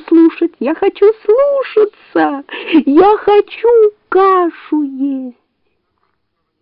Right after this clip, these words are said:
Тут все дети и мама с ними громко рассмеялись и показали малышу большое блюдо,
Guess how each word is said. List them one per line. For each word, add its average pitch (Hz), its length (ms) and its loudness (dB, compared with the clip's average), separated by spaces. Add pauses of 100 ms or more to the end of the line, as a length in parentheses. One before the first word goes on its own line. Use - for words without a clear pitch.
(180)
Тут 320 280 0 (240)
все 349 240 2 (140)
дети 269 540 -6
и 226 220 -6
мама 262 600 -2 (100)
с - 40 -12
ними 240 460 -4 (520)
громко 330 500 2
рассмеялись 247 1000 -2 (520)
и 208 100 0
показали 220 680 0
малышу 208 600 0
большое 311 840 0
блюдо, 185 840 -4